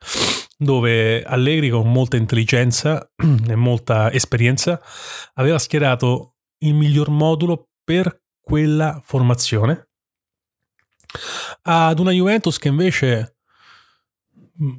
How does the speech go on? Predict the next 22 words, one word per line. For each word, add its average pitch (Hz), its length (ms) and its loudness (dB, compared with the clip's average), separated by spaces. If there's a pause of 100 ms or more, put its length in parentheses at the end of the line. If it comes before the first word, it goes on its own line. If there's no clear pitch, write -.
è 143 100 2
s-, - 240 -2
da 123 140 0
quando 120 280 2
è 110 40 -2
stato 117 200 -2
mandato 117 280 2
di 117 80 2
Allegri, 131 680 0
è 117 640 0
negli 120 160 2
ultimi 127 240 0
due 135 140 0
anni 170 160 0
alla 123 100 2
ricerca 135 380 -2
di 123 80 0
un 123 100 2
gioco 127 380 0
che - 160 -2
non 127 200 2
viene, 113 400 0